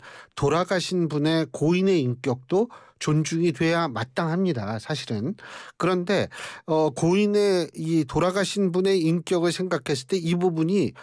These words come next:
지나치게 어떤 본인의 죽음이 정치화가 됐을 때 과연 고인에 대한 올바른 예의라고 생각할 수 있느냐 하면 저는 그거는 아니라고 생각합니다. 그런 면에 있어서 이제 하나 선을 넘었다라고 저는 개인적으로 판단을 하고요.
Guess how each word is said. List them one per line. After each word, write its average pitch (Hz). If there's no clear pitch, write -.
지나치게 202
어떤 185
본인의 185
죽음이 175
정치화가 208
됐을 127
때 -
과연 175
고인에 175
대한 165
올바른 165
예의라고 165
생각할 185
수 -
있느냐 135
하면 180
저는 156
그거는 143
아니라고 139
생각합니다. 98
그런 190
면에 156
있어서 175
이제 139
하나 196
선을 175
넘었다라고 135
저는 131
개인적으로 135
판단을 147
하고요. 147